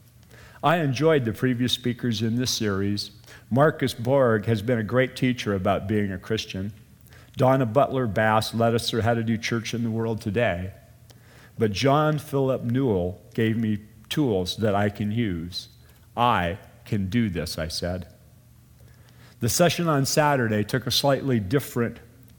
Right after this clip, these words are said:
direction, but again, at the end of the morning, I knew I had been given strong, useful tools that I would use in my life. Again, on the way out of here, I exclaimed to anyone who could listen, "I can do this."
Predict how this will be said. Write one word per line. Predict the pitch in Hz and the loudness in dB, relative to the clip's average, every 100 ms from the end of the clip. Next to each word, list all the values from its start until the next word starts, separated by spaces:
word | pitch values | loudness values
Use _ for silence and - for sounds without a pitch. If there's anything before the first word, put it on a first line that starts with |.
| 117 | -6
direction, | 113 101 98 - 110 127 - - - - | 0 2 0 -4 -6 -6 -10 -20 -20 0
but | 147 | 2
again, | 135 139 185 117 101 | 4 2 2 2 0
at | 101 | 0
the | 139 | 0
end | 147 | 2
of | 139 | 0
the | 131 | 0
morning, | 139 151 117 98 98 | -2 0 0 -2 -2
I | 117 | 0
knew | 120 147 143 107 | 2 2 2 2
I | 101 | 2
had | 120 107 | 2 2
been | 123 117 | 0 0
given | 117 117 110 110 - | 2 2 0 -2 -2
strong, | - - 143 139 139 139 135 - | -4 0 2 4 4 2 -2 -2
useful | 120 151 - 135 120 | 2 2 2 -4 -4
tools | - 160 107 92 92 | 0 0 2 0 -2
that | 113 98 | -2 2
I | 120 | 2
would | 113 107 | 2 0
use | 120 135 104 | 2 2 0
in | 113 107 | -2 0
my | 110 | 0
life. | 98 85 92 - - - - - - - - - - - - | 0 -2 -4 -8 -20 -20 -20 -20 -20 -20 -20 -20 -20 -18 -2
Again, | 120 123 170 139 107 | 2 4 6 4 4
on | 117 | 2
the | 117 | 2
way | 117 120 | 4 4
out | 120 123 | 4 2
of | 120 | -2
here, | - 175 98 85 | -2 0 0 -2
I | 113 | 0
exclaimed | 117 - - 120 117 | 0 0 0 0 2
to | - | 0
anyone | 127 131 135 131 | 0 0 0 0
who | 117 135 | 0 -2
could | 139 120 | -2 0
listen, | 104 - 95 82 - - - - - | 0 -2 -6 -8 -16 -20 -20 -20 0
"I | 139 147 120 104 98 90 - - | 4 6 6 2 -2 -6 -14 -2
can | 113 101 | 0 2
do | 117 135 104 | 2 2 2
this." | 85 76 - - | -4 -10 -12 -14